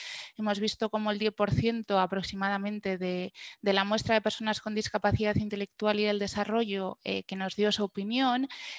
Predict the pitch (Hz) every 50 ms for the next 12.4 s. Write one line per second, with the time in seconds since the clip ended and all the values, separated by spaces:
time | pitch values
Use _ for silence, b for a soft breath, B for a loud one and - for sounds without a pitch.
0 | B B 196 190 190 208 214 202 - 220 214 202 208 202 202 202 208 - 226 220
1 | 214 214 214 214 202 - 220 208 208 214 214 220 220 214 - - 196 196 - -
2 | 190 190 190 196 202 208 214 208 - 202 190 - - 196 196 202 208 214 214 202
3 | - - 202 185 185 202 254 294 285 233 202 208 202 202 196 196 190 - 208 -
4 | 202 196 - 214 202 202 196 - - 190 180 - - 190 190 190 190 202 208 208
5 | 208 208 196 190 - - 208 208 214 214 - - 214 - 208 214 220 214 214 226
6 | 226 214 B B B B B B B B B B 220 226 214 214 220 220 220 226
7 | 226 - 226 226 220 - 220 220 220 202 214 208 - - - 254 262 247 - 226
8 | 226 220 - 202 202 - - 196 185 190 202 202 208 208 208 214 214 202 - 202
9 | 196 190 - 202 - - - 196 190 196 196 - - 202 202 208 202 196 - -
10 | - 226 226 233 240 247 254 - - - - 190 185 185 185 180 180 185 - -
11 | 190 190 196 190 180 185 185 185 - - 196 196 185 190 180 185 185 190 185 180
12 | 190 - _ - 226 262 277